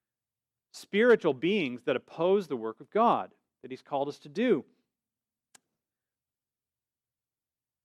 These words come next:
And what you're doing, what you're trying to do, will greatly displease them.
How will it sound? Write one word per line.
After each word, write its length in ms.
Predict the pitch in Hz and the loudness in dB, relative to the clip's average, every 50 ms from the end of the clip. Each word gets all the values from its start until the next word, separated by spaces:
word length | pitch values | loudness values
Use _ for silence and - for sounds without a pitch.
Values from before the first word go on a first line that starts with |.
| _ _ _ _ _ _ _ _ _ _ _ _ _ _ - | _ _ _ _ _ _ _ _ _ _ _ _ _ _ -8
And 160 | 156 160 160 | -6 -2 2
what 200 | 175 226 240 196 | 2 2 2 2
you're 200 | 220 226 240 226 | 2 2 2 2
doing, 640 | 170 147 160 185 190 160 127 110 104 104 113 135 143 _ | 0 0 2 2 2 2 -2 -4 -8 -12 -16 -18 -10 _
what 160 | 170 180 202 | -2 0 0
you're 120 | 175 180 175 | 2 0 -2
trying 440 | 170 - - 185 185 185 196 214 196 | -2 -6 -8 -6 -4 -4 -4 -6 -8
to 80 | 208 | -8
do, 180 | 156 139 127 120 | -6 -6 -4 -2
will 160 | 127 139 143 | 0 0 -2
greatly 720 | 139 120 113 131 151 165 180 208 180 - 143 127 123 120 | -2 -4 -4 0 2 2 2 0 -4 -8 -8 -8 -8 -8
displease 920 | 117 110 131 123 - - - _ - 151 143 135 123 107 104 98 92 - _ _ _ _ _ 113 | -6 -6 -6 -6 -8 -12 -20 _ -10 -8 -8 -6 -8 -10 -12 -14 -20 -20 _ _ _ _ _ _
them. 300 | 120 123 113 95 87 | -8 -8 -8 -10 -14